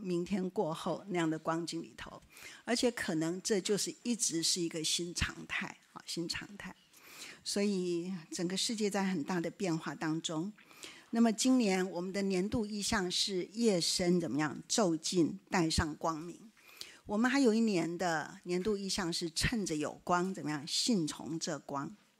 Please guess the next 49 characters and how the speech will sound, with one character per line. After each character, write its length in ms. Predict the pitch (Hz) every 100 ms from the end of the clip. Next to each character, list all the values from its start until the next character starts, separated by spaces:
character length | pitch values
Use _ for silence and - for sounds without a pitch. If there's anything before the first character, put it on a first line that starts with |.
| - - - - - - _ -
那 100 | 320
么 140 | 294 269 -
光 160 | - 330
明 540 | 311 254 175 180 214 208
其 180 | - 202
实 80 |
它 120 | 214 208
相 300 | - 220 220
对 120 | 208
的 80 | 170
就 140 | 180
是 140 | 170
什 100 | 156 -
么？ 100 | - -
黑 200 | - 180
暗。 280 | 151 175 180 _ _ _ _ - - - - -
那 80 | 339
么 80 |
黑 240 | 302 - 349
暗 160 | 349
到 160 | 269 262
底 140 | 170
是 140 | 151 180
什 180 | - 120
么 80 | 147
呢？ 320 | 160 147 196 _ _ _ _ _ _ _ - - _
在 440 | - 208 160 147 - _
约 100 | 196
翰 120 | 202
一 180 | 185 180
书 280 | - - 185
二 160 | 196
章 240 | 180 180 180
十 160 | -
一 100 | 151
节 220 | 170 160 147
那 140 | 180
里 160 | 156 -
说 280 | - 175 175 - - -
：“唯 160 | 202
独 200 | 240 190
恨 320 | 202 - 233
弟 160 | 190 190
兄 260 | 165 180 180
的 180 | 156
是 280 | 104 - 196
在 260 | 160 180 151
什 120 | -
么？ 100 | 127